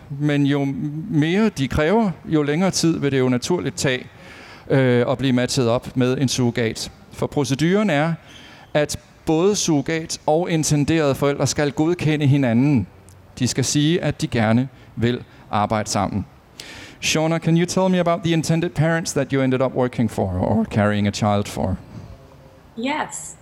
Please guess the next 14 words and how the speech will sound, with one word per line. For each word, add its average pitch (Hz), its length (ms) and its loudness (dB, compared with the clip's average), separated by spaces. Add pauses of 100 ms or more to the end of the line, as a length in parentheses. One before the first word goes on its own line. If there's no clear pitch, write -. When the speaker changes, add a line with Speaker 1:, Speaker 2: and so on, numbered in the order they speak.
Speaker 2:
So, - 220 -6 (480)
um, 180 600 -8 (300)
the 185 520 -8 (920)
the 196 280 -4
intended, 202 800 -6
or 190 120 0
the 170 140 -4
mother, 170 440 -2 (200)
<laughs> 247 180 -4
um, 170 540 -2 (460)
her 190 440 -2
name 185 220 -4
is 170 140 -6
Glozell. - 880 -6